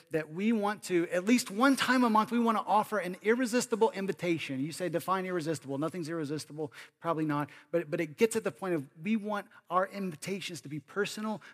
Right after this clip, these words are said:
meaningful, compelling, you know what I'm saying? And when John, Pastor John preached on why multiply a few weeks ago, I gotta tell you, man, I walked out of here and I needed that. I was convicted and I didn't feel too hot that day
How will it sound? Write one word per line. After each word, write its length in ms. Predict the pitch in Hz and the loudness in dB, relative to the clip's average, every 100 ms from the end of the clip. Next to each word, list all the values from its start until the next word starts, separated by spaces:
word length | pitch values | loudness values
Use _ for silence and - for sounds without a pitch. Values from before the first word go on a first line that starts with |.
| - | -8
meaningful, 640 | 160 196 214 185 202 202 - _ | -4 -2 -2 -4 -4 -4 -8 _
compelling, 640 | - 165 - 180 196 220 208 | -8 -8 -4 -4 -2 -2 -2
you 60 | |
know 120 | 196 | -2
what 60 | 196 | -4
I'm 80 | 190 | -4
saying? 460 | - 196 220 220 208 _ _ _ _ _ _ _ _ _ - - | -8 -6 -6 -8 -12 _ _ _ _ _ _ _ _ _ -12 -2
And 80 | |
when 160 | 196 202 | 0 2
John, 560 | 160 190 233 247 233 202 | 4 6 6 6 4 0
Pastor 320 | 202 196 202 | 0 0 -2
John 480 | 165 190 226 226 214 | 0 2 2 0 -4
preached 340 | - 214 - | -4 -4 -2
on 260 | 196 175 151 | 0 0 0
why 200 | 165 196 | 2 2
multiply 640 | 185 202 226 202 208 214 165 - | 0 0 -2 -2 -2 -2 -4 -10
a 40 | 165 | -8
few 200 | - 208 | -2 -2
weeks 260 | 196 - | -2 -4
ago, 220 | 220 226 226 | 2 2 4
I 100 | 220 | 6
gotta 200 | 254 220 | 6 4
tell 120 | 220 | 4
you, 120 | 208 | 2
man, 160 | 196 196 | 2 0
I 140 | 190 | 4
walked 360 | 226 214 226 - | 4 4 4 2
out 180 | 170 196 | 4 6
of 160 | 247 202 | 6 4
here 240 | 254 254 - - | 2 2 2 -4
and 160 | 202 | 2
I 140 | 208 233 | 8 8
needed 400 | 233 254 277 233 | 8 8 8 8
that. 260 | 196 196 - - | 6 6 2 -2
I 80 | 208 | 2
was 220 | 254 254 | 4 2
convicted 720 | - 196 151 202 220 269 262 - - | -2 -4 2 2 2 2 2 2 -4
and 100 | 180 | 0
I 60 | |
didn't 180 | 233 262 | 4 4
feel 220 | - 247 | 6 4
too 160 | 254 226 | 4 -2
hot 240 | 139 180 | -2 -4
that 180 | 170 156 | -2 -4
day 220 | 151 147 | -2 -4